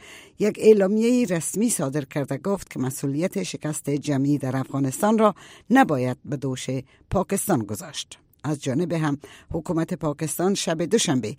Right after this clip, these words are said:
سفیر امریکا در اسلام آباد را ایذار و با اعتراض به این اظهارات رئیس جمهور ترامپ خواهان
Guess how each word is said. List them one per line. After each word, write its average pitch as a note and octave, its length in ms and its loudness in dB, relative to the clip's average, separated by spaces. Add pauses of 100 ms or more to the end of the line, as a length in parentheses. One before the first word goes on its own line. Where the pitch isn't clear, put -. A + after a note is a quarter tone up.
(240)
سفیر G#3+ 440 0
امریکا E3+ 420 0
در D3 280 -2
اسلام D#3 360 -2
آباد C#3 340 -4
را C3 220 -2
ایذار D3 440 2 (320)
و F3 80 2
با E3 200 2
اعتراض G3 580 2
به C#3+ 100 -2
این D3+ 260 2
اظهارات C#3+ 540 -4
رئیس B2+ 340 -8
جمهور B2+ 440 -6
ترامپ F3+ 280 0 (280)
خواهان B2+ 600 -2